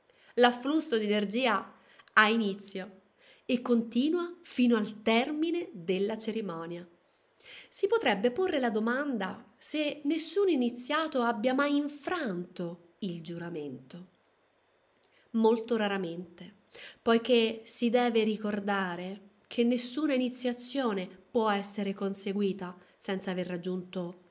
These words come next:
un certo stadio. Talvolta è accaduto, ma poiché il Signore del mondo conosce tutto ciò che avviene nel futuro,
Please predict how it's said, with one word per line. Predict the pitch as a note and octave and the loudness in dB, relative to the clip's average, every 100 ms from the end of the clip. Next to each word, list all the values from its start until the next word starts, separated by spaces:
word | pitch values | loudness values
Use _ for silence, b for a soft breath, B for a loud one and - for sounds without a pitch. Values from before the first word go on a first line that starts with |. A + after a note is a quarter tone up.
| - | -6
un | G#3+ F#3+ | -2 -2
certo | - F3+ E3+ - | -2 -6 -8 -10
stadio. | F3 - F#3+ E3+ D#3+ E3 E3+ _ _ _ _ _ _ _ B B B B B B | -10 -8 -6 -6 -8 -12 -16 _ _ _ _ _ _ _ B B B B B B
Talvolta | C4 C4 A3+ A3 G3 G3+ - A#3 D4+ - - - | 4 4 6 6 6 2 0 0 0 -4 -20 -10
è | - G3 | 0 0
accaduto, | F#3 - F3 G#3 A#3+ - - - - B B | 0 -6 -4 -2 -2 -4 -16 -20 -20 B B
ma | A3+ A#3+ B3 B3 | 2 4 4 4
poiché | C#4+ C#4+ C#4+ E4+ | 4 4 4 2
il | F4 E4 D4+ C#4+ C#4 | 4 6 4 4 0
Signore | B3 - C#4 C4 C4+ E4 D#4+ | 0 -2 0 0 0 2 2
del | C4+ C4+ C4 | 2 0 0
mondo | C4+ D4 A#3+ F#3+ F3+ F3 - - | 2 4 4 2 -4 -6 -8 -2
conosce | D#4 D#4 D4 D#4 F#4+ C#4 A#3 - - F#3 F#3 - | 4 4 6 6 6 4 -2 -8 -4 -4 -4 -6
tutto | - F#4+ F#4+ - F#4 F4+ | 6 6 6 0 -2 0
ciò | - G4 F#4+ | 4 4 4
che | - E4 | 0 4
avviene | D4+ A#3+ C#4 F4+ F#4 C4+ G#3+ F3+ F3+ | 4 2 4 6 6 4 4 0 -4
nel | A3 A3 A3+ G#3 | 0 4 4 4
futuro, | G3+ F#3 F3 B3+ D#4+ A#3 F3 | -4 -10 -4 0 2 2 0